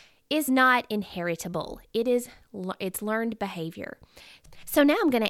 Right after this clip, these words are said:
answer your pretend question with another question. And that question back to you, after you asking, "Why does it even matter? Why is fear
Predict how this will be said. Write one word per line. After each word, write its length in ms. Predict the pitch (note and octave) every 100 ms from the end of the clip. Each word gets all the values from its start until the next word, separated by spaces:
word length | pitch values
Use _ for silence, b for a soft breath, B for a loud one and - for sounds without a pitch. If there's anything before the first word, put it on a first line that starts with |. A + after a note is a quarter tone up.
| -
answer 420 | C#4+ A#4+ G3 F#3
your 220 | F#3+ G3
pretend 400 | F#3+ G3 - A#3+
question 540 | - - - G#3 B3+ -
with 400 | G#3+ G#3 B3 - _ -
another 540 | C4+ A3 F3+ F#3 G#3 -
question. 500 | - G#3+ - - - - _ B B B B
And 120 | G3
that 160 | B3 D4
question 360 | D4 C4 -
back 220 | A3+ G3 -
to 80 |
you, 380 | A#3+ F#3 E3 G3+ - -
after 240 | F3+ -
you 200 | F3+ A#3+
asking, 520 | C#4 F#3 - F3 F#3 G#3+
"Why 380 | F#3+ F#3+ G3 A3+
does 220 | G#3 G3+
it 120 | G3
even 360 | G3 G#3+ C4+ A3+
matter? 480 | F#3+ F3 E3 F#3+ A3
Why 280 | G#3 G3 A#3+
is 140 | A#3+
fear 420 | - G#3 G3+ G#3+